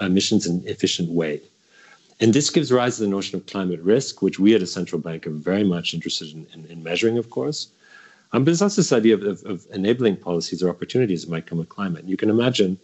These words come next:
firms that are far away from this efficient, uh, production frontier actually have quite some potential low-hanging fruit to get there.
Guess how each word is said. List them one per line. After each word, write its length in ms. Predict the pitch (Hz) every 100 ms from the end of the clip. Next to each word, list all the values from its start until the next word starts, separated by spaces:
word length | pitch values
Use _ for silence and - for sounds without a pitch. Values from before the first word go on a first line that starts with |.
| _ _ _ _
firms 340 | - 127 139
that 100 | 123
are 60 | 104
far 220 | - 104
away 260 | 95 98 101
from 200 | 101 90
this 200 | 85 -
efficient, 680 | 87 95 - 90 85 - -
uh, 340 | 80 78 80 80 _ -
production 480 | - 104 104 92
frontier 600 | 85 - 78 - 101 78 - _ _ _ _ - -
actually 320 | 123 120 123
have 340 | 101 95 -
quite 240 | - 101 98
some 160 | 98
potential 400 | 90 87 87 -
low-hanging 440 | 87 87 87 85 80
fruit 280 | - 104 -
to 120 | -
get 260 | 87 -
there. 140 | -